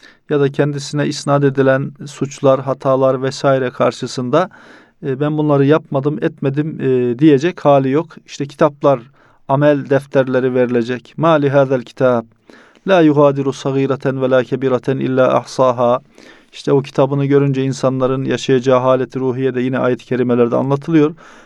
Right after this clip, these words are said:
Bu nasıl bir kitap? Bu nasıl bir kitap ki büyük küçük hiçbir şey koymadan sayıp döküyor? Yani bütün amellerini saydığını, döktüğünü zaten görecekler.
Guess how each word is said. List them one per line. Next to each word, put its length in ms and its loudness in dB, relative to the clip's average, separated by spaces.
Bu 140 0
nasıl 340 0
bir 100 2
kitap? 300 -2
Bu 240 -4
nasıl 460 -2
bir 120 2
kitap 340 -2
ki 280 -4
büyük 560 -2
küçük 360 -4
hiçbir 240 -4
şey 200 4
koymadan 560 2
sayıp 520 0
döküyor? 580 2
Yani 220 -4
bütün 200 -8
amellerini 680 2
saydığını, 500 -2
döktüğünü 440 -2
zaten 400 0
görecekler. 600 0